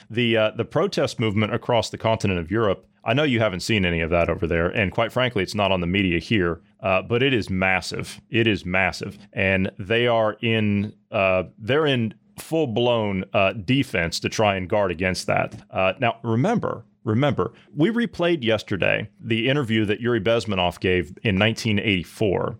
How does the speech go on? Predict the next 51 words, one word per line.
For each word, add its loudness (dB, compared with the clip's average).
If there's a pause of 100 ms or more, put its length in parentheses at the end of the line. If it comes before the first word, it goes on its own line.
(180)
about -2
ideological 0
subversion. -2
What 0
is -2
the 2
one 2
point -2
that -2
he -4
made 2
in 0
there 0
about -2 (120)
the 2
people 0
that 0
are 2
the, -4
quote, -2
"political -2
prostitutes," -2
the -4
ones 2
on 0
the 0
left? 0
And 0
you 0
can -2
argue 0
that 0
all 2
of -4
these 0
politicians -2
that 0
are 2
all 2
in -4
lockstep -2
across -2
all 0
of -6
these -2
governments 0
in 0
all 2
of -4
these -2
countries, -2